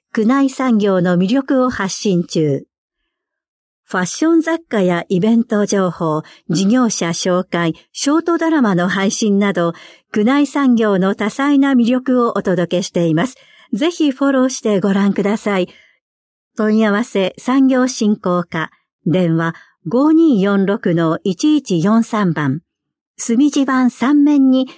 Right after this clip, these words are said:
二次元コードが掲載されています。食料品等高騰対応給付金の受け取りはお済みですか？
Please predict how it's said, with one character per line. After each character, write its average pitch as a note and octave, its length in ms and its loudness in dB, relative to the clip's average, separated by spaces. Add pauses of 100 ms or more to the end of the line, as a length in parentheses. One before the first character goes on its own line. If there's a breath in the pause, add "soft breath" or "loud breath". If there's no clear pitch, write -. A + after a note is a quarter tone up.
(160 loud breath)
二 F#3+ 180 2
次 C4 120 0
元 B3+ 220 2
コ A#3 200 -2
ー G3 80 0
ド F3+ 120 0
が G#3 180 0
掲 F3+ 200 -2
載 E3 240 -4
さ D#3+ 160 -6
れ D#3 100 -2
て D3+ 160 -2
い C#3 80 0
ま D3 120 -2
す。 - 200 -16 (1600)
食 D#4+ 420 -2
料 D#4 220 0
品 C4+ 320 0
等 A#3 300 0
高 C#4 260 0
騰 C4 280 -2
対 B3 340 0
応 A#3 160 0
給 A#3 240 -2
付 A#3 160 -4
金 A3 300 0
の G#3 280 0
受 G#3 200 -2
け B3 40 0
取 B3+ 240 0
り B3 60 2
は B3 220 -4
お G3+ 100 -4
済 F#3 160 -4
み F3 140 0
で F3 100 -2
す - 140 -14
か？ G#3 200 -4